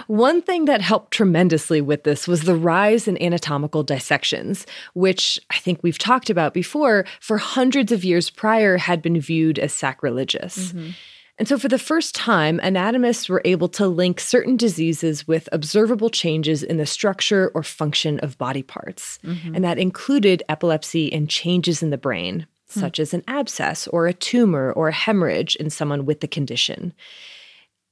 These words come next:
Speaker 1: And the rise of statistics had its own role to play, something that we've talked about in several other episodes of the podcast.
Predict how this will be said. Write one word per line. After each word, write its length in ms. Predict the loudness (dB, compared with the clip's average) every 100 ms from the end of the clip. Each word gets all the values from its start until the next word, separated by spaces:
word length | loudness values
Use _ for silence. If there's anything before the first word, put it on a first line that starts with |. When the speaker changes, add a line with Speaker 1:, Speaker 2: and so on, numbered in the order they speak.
| 0
Speaker 1:
And 420 | 2 4 4 2
the 160 | 2 2
rise 460 | 4 4 4 4 2
of 120 | -4
statistics 840 | -6 -8 -2 -2 0 0 0 -2
had 180 | -2 0
its 160 | 0 -2
own 300 | 2 4 4
role 220 | 2 -2
to 120 | -4 -8
play, 420 | -6 -6 -6 -10 _ _
something 400 | -4 -2 0 2
that 180 | 2 0
we've 240 | 0 0 -2
talked 340 | -2 -2 0
about 320 | 0 0 0
in 120 | -2 -4
several 420 | 0 2 2 2
other 220 | 2 2
episodes 560 | 0 -2 -4 -2 -4 -8
of 200 | -12 -10
the 60 | -10
podcast. 640 | -10 -8 -6 -8 -8 -12